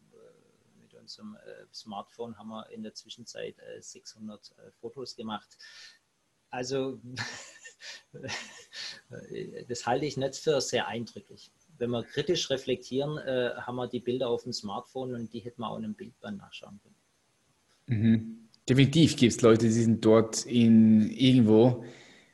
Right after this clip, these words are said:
Speaker 2: und verbringen mehr Fokus und mehr Zeit darauf, Bilder zu machen, anstatt wirklich im Moment anzukommen und den Moment und die Energie auch dort zu fühlen.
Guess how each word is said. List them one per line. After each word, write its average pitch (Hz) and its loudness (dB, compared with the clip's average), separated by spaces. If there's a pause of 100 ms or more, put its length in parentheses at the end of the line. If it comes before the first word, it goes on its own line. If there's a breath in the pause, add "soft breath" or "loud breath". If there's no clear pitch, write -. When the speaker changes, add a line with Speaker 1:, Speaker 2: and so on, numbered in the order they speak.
(120)
Speaker 2:
und 120 4
verbringen 120 6
mehr 120 6
Fokus 117 -2
und 117 4
mehr 117 4
Zeit 110 2 (360)
darauf, 110 2
Bilder 117 6
zu - -2
machen, 107 4
anstatt 107 0
wirklich 104 -4
im 113 6
Moment 107 4
anzukommen 107 2
und 104 -2
den 104 2
Moment 104 2
und 104 -4
die 113 2
Energie 107 2
auch 101 0
dort 101 -4
zu - -8
fühlen. 113 4